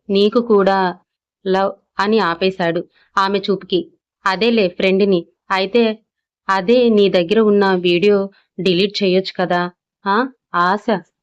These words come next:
ప్లీజ్. అది మా అమ్మకి తెలిస్తే." "ఆ, తెలిస్తే?" అని పెద్దగా నవ్వింది. "ఇది జోక్ కాదు.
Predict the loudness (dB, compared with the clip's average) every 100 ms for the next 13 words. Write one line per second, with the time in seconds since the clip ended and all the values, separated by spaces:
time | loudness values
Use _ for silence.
0 | _ -4 0 -2 -4 _ _ -4 0 0
1 | 2 2 2 0 0 0 0 0 0 0
2 | -4 _ _ -2 -2 -2 -4 -2 -2 0
3 | -2 -2 _ _ -6 -2 0 0 -2 -2
4 | 0 0 0 0 0 0 -4 -6 -4 -2
5 | -2 0 -2 -2 -4 -2 -2